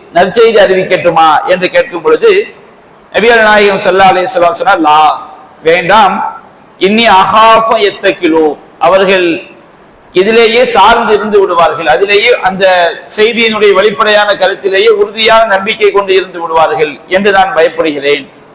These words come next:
என்று அல்லாஹ்வின் தூதர் ஸல்லல்லாஹு அலைஹி வஸல்லம் அவர்கள் கூறியதாக இடம்பெற்றிருக்கும் நபிமொழி. இந்த நபிமொழியுடைய கருத்தை தான்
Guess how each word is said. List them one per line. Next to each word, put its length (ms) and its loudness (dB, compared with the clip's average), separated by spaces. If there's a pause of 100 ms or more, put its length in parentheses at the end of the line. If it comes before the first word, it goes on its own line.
(580)
என்று 220 0
அல்லாஹ்வின் 440 2
தூதர் 500 2
ஸல்லல்லாஹு 280 4
அலைஹி 260 0
வஸல்லம் 220 0
அவர்கள் 540 -4
கூறியதாக 760 0 (580)
இடம்பெற்றிருக்கும் 640 0
நபிமொழி. 420 -4 (1200)
இந்த 220 0
நபிமொழியுடைய 680 2
கருத்தை 420 0
தான் 300 -2